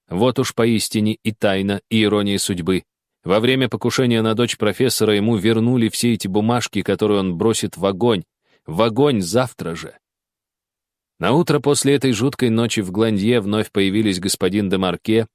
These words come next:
его письмоводитель и жандармы. Нас всех допросили, за исключением, естественно, мадемуазель Стенджерсон, которая была всё ещё без сознания. Мы с Рультабилем предварительно договорились и сказали на допросе лишь то, что сочли нужным.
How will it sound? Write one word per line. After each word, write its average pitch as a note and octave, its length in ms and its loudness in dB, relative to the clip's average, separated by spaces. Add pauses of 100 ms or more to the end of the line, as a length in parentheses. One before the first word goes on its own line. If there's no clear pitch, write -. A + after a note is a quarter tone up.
(140)
его G#2 260 2
письмоводитель G#2 840 0
и G#2+ 100 -4
жандармы. F#2 580 -2 (480)
Нас A#2+ 280 0
всех C#3+ 300 2
допросили, A#2+ 560 2
за G#2+ 140 2
исключением, G#2+ 580 0
естественно, G2 680 -2
мадемуазель F2+ 460 0
Стенджерсон, G2+ 640 -2 (220)
которая G#2 340 2
была G2+ 220 0
всё - 160 -2
ещё G2+ 200 -2
без F#2+ 180 -2
сознания. F2 640 -4 (460)
Мы C3+ 240 2
с - 120 -2
Рультабилем B2 720 2 (100)
предварительно G#2 640 0
договорились G2+ 720 0 (100)
и E2 120 -4
сказали A2 420 2
на A2 140 0
допросе G#2 400 0
лишь F#2+ 200 -2
то, A#2+ 140 0
что - 180 -4
сочли F#2+ 400 -2
нужным. F2+ 440 -4